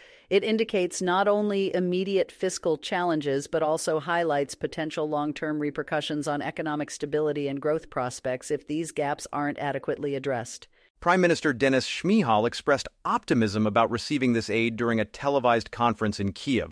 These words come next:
Speaker 2: What does his statement signify in broader terms?
Speaker 1: Prime Minister Schmeihal's optimism reflects both hope and reliance on continued international support to navigate through these tumultuous times.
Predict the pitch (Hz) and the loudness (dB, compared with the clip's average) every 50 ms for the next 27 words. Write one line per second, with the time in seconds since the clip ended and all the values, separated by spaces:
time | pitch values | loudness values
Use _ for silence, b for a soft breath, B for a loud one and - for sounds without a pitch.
0 | - _ _ 202 240 240 277 240 - 214 196 - - - - 170 165 - 131 123 | -12 _ _ -2 0 0 0 0 0 -2 -2 -2 -2 0 0 0 2 2 0 -2
1 | 107 - - - 151 123 131 117 - 123 120 120 120 113 87 - 107 113 117 113 | -2 -2 -2 -2 -2 0 0 0 2 2 2 4 4 2 0 0 2 4 6 6
2 | 113 113 113 110 104 - - 110 95 82 76 73 - - - - - _ _ _ | 6 4 4 0 -2 -2 -4 -4 -4 -4 -6 -10 -12 -16 -16 -16 -18 _ _ _
3 | _ _ _ - - 269 285 320 330 294 262 240 233 226 - - 233 214 - - | _ _ _ -2 2 4 4 6 6 4 4 2 0 0 0 0 0 0 0 -2
4 | - 190 175 180 180 170 185 175 175 170 - - 160 160 156 - - 151 147 131 | -2 0 0 0 0 2 2 2 2 0 0 -2 -2 -2 -2 -2 -2 -2 -2 -2
5 | 127 - 143 143 151 156 151 - 202 196 196 - - - 202 202 202 - - 240 | -2 -2 -4 -4 -2 -4 -4 -2 -2 -2 -2 -4 -4 -4 -2 -2 -2 -2 -2 0
6 | 285 294 - - 247 240 240 240 240 247 254 277 269 196 135 127 131 - 156 143 | 0 0 -2 -4 -2 -2 -2 -2 0 0 0 0 0 0 -2 -2 -4 -2 -2 -2
7 | 147 143 - 170 160 147 - 214 214 214 214 214 - - 208 208 214 202 190 180 | -4 -4 -4 -4 -4 -4 -4 -4 -2 -2 -2 -2 -2 -4 -4 -4 -2 -2 -2 -2
8 | 185 185 - - 175 175 165 - 202 180 - 226 214 160 135 131 - - - 180 | -2 -4 -6 -6 -8 -8 -8 -8 -10 -6 -2 0 0 0 0 -2 -4 -8 -6 -4
9 | 175 175 175 180 180 175 170 151 156 147 - - - - 226 226 208 147 131 131 | -2 0 2 2 0 0 0 -2 -2 -2 -2 -4 -6 -4 -4 -4 -2 -4 -4 -6
10 | - - - 156 156 147 151 147 - 151 131 120 117 - - - 156 143 127 117 | -6 -6 -6 -2 -2 -2 -2 -2 -4 -4 -4 -4 -6 -6 -6 -6 -4 -4 -4 -4
11 | 113 104 110 113 - - | -6 -8 -10 -10 -12 -16